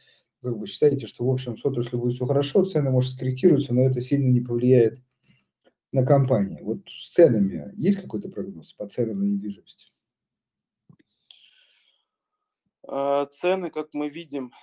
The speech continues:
Speaker 2: немного проседают, а, они убирают, так скажем, сверхмаржу застройщиков, но нет какого-, какого-то существенного обрушения цен.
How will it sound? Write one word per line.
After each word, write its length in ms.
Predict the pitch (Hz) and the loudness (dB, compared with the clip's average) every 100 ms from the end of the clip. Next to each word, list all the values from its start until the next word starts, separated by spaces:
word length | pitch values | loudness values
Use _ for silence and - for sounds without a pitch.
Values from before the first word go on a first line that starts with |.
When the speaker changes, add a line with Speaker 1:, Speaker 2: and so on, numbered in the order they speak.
| _ - | _ -8
Speaker 2:
немного 540 | 139 156 156 139 131 | -4 -2 -2 -4 -6
проседают, 760 | - 139 - 117 127 151 185 - - _ _ _ _ - | -8 -10 -10 -6 -4 -4 -6 -14 -20 _ _ _ _ -20
а, 460 | - - - - | -18 -16 -16 -12
они 180 | 127 131 | -6 -4
убирают, 640 | 131 120 131 131 123 117 - - _ | -4 -2 0 0 0 -4 -10 -20 _
так 180 | - - | -14 -14
скажем, 340 | - 113 113 | -16 -14 -16
сверхмаржу 800 | - - 185 190 165 156 - 151 | -10 -4 -4 -4 -8 -8 -6 -6
застройщиков, 920 | 139 139 - 139 131 - - - - _ _ _ _ _ | -4 -6 -6 -6 -6 -10 -18 -20 -20 _ _ _ _ _
но 440 | - 120 143 156 156 | -10 -6 -4 -4 -6
нет 400 | 131 135 151 151 _ | -8 -8 -10 -14 _
какого-, 460 | 135 123 - 131 131 _ _ _ | -12 -12 -8 -10 -10 _ _ _
какого-то 1000 | 127 123 120 - 143 135 131 - 120 120 | -8 -8 -8 -6 -6 -6 -10 -12 -12 -12
существенного 760 | - 123 - 135 - 117 110 | -16 -14 -10 -10 -10 -8 -8
обрушения 720 | - 120 123 135 - 131 107 95 | -8 -12 -12 -10 -8 -8 -10 -18
цен. 340 | - 107 - | -18 -18 -18